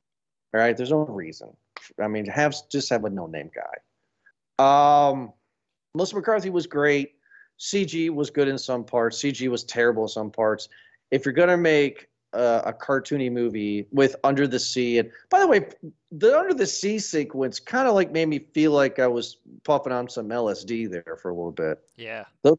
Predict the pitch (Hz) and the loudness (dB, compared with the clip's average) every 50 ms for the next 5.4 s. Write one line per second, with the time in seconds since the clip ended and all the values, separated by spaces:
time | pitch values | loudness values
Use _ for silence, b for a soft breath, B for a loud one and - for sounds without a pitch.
0 | - - - - 190 165 160 160 - 165 143 127 - 127 120 110 107 120 117 110 | 2 -4 0 4 4 4 4 4 2 2 2 2 0 -2 -4 -2 0 0 2 2
1 | 110 110 110 170 208 233 170 127 127 160 190 190 190 185 - 147 127 113 104 95 | 2 2 0 0 0 2 2 2 2 0 0 0 0 0 0 -2 -2 -2 -2 0
2 | 98 107 127 147 175 226 214 208 208 202 208 208 220 220 - _ _ _ _ _ | 0 2 2 2 0 0 -2 -4 -2 -2 -2 -2 -4 -4 -8 _ _ _ _ _
3 | _ _ _ - 135 143 151 160 160 165 160 151 143 143 139 - _ _ _ _ | _ _ _ 0 2 4 6 6 4 4 2 2 -2 -4 -8 -12 _ _ _ _
4 | _ _ _ _ _ _ _ _ _ _ _ 214 233 254 240 233 - - - 202 | _ _ _ _ _ _ _ _ _ _ _ -12 -10 -10 -10 -10 -10 -14 -12 -12
5 | 180 175 165 165 165 _ _ | -10 -10 -10 -10 -12 _ _